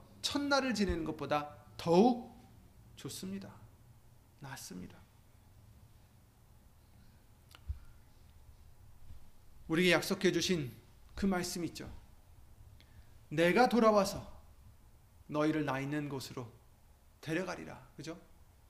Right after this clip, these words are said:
예비하러 간다. 우리가 거할 처소를 예비하러 가신다라고 약속해 주셨어요.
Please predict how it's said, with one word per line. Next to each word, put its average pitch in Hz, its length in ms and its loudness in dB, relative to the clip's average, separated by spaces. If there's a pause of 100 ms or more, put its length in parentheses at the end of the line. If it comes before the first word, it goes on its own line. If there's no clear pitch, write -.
(1160)
예비하러 240 560 6
간다. 135 420 -6 (540)
우리가 247 420 6
거할 233 240 2
처소를 247 640 -2 (280)
예비하러 240 480 4
가신다라고 202 540 0
약속해 160 380 -8
주셨어요. - 380 -14